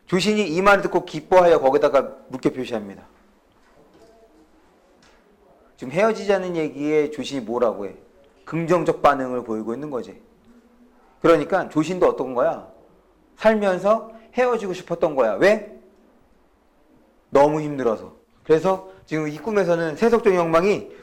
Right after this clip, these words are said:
부정적 방식으로 실현이 돼서 지금 이것이 의미가 없다는 것을 이제 보여주는 거죠. 그리하여 조신은, 그 세 번째 줄입니다. 위에서 세 번째 줄. "그리하여 조신은 이별을 하고 길을 가다가 꿈에서 깨어나." 거기다 물개 표시해줘.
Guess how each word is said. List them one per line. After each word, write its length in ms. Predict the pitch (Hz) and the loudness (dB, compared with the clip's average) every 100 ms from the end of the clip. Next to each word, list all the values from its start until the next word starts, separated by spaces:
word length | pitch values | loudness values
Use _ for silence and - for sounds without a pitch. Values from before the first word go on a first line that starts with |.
| - | -12
부정적 540 | - 147 190 180 170 | -2 2 4 2 2
방식으로 500 | 165 151 143 131 135 | 0 -2 -6 -4 -4
실현이 480 | 135 208 185 170 165 | -4 -4 -2 -2 -2
돼서 540 | 143 127 175 233 254 - - _ | -2 2 2 2 0 -14 -20 _
지금 240 | 135 139 | -8 -6
이것이 340 | 131 147 151 143 | 2 2 2 -2
의미가 380 | 127 147 143 | -4 -2 2
없다는 420 | 113 - 147 135 123 | 2 2 0 2 0
것을 420 | 123 226 285 - - _ _ | 0 0 -4 -8 -20 _ _
이제 360 | 113 117 92 - _ - | -8 -6 -6 -10 _ -6
보여주는 400 | 113 123 139 107 | -6 -6 -10 -14
거죠. 200 | - - - _ _ _ _ _ _ _ - _ | -18 -20 -20 _ _ _ _ _ _ _ -20 _
그리하여 460 | 180 220 208 208 190 | 4 8 8 8 6
조신은, 640 | 180 196 185 170 - - - | 4 4 2 2 -4 -20 -10
그 80 | - | 2
세 120 | 220 | 6
번째 200 | 240 233 | 6 4
줄입니다. 300 | 220 175 135 | 0 0 2
위에서 240 | 123 151 143 | 2 0 0
세 100 | 170 | -2
번째 220 | 175 165 | 0 0
줄. 400 | 131 110 156 - - - _ | 0 -2 -4 -12 -20 -20 _
"그리하여 420 | 170 202 202 202 | 4 8 8 6
조신은 300 | 175 180 185 | 2 0 -2
이별을 440 | 156 170 190 185 180 | -4 2 4 6 4
하고 320 | 196 185 113 | 4 4 2
길을 280 | - 185 202 | 2 4 4
가다가 400 | 156 160 190 180 | 6 6 4 2
꿈에서 280 | 233 214 202 | 2 2 4
깨어나." 260 | 247 214 | 4 4
거기다 220 | 156 165 | 4 4
물개 180 | 156 - | 4 0
표시해줘. 320 | 151 135 117 | -4 -4 -6